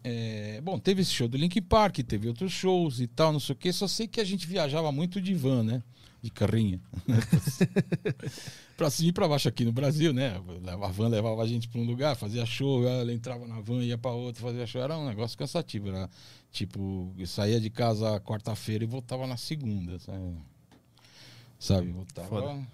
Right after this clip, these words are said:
Speaker 1: era foda.
Speaker 2: E tu ia pro Planeta Atlântida também?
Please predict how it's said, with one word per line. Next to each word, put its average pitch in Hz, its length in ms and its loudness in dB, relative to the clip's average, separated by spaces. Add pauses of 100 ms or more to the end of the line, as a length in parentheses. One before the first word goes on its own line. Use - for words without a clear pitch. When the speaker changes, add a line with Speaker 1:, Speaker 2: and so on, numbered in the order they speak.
(260)
Speaker 1:
era - 240 -4
foda. 104 480 0
Speaker 2:
E 131 60 -4
tu 151 120 2
ia 170 140 6
pro 165 80 0
Planeta 135 300 4
Atlântida 123 320 0
também? 120 260 0